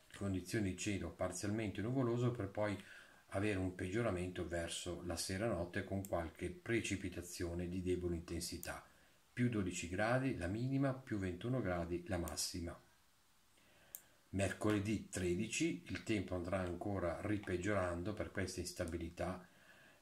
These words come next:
e avremo delle piogge deboli sparse su tutta la giornata.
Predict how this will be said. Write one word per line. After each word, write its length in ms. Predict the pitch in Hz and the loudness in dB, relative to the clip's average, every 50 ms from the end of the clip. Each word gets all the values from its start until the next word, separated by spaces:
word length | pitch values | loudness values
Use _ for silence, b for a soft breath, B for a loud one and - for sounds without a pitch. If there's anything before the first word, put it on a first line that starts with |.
| _ _ | _ _
e 240 | - 104 101 101 101 | -2 0 2 4 4
avremo 400 | 104 104 104 101 104 107 110 104 | 4 4 4 2 2 2 2 2
delle 220 | 95 98 101 104 | 2 2 2 2
piogge 500 | 101 - 101 92 90 82 85 - 98 92 | 2 2 2 2 2 0 -2 -2 -2 0
deboli 540 | 87 98 92 87 85 92 92 95 101 101 98 | 2 2 2 2 2 0 2 2 2 2 0
sparse 560 | - - - 92 87 78 76 - - - 98 | -2 -2 0 0 0 0 -2 -2 0 0 0
su 240 | 90 - 98 92 - | 0 0 -2 -2 -4
tutta 500 | - 95 92 - - - 90 87 87 87 - | -6 -8 -8 -6 -4 -2 0 0 0 -2 -2
la 220 | 90 90 85 82 82 | 0 0 0 0 0
giornata. 680 | 80 85 82 76 82 80 73 71 71 - - 78 78 | 0 -2 -2 -2 -4 -4 -6 -6 -8 -8 -8 -10 -10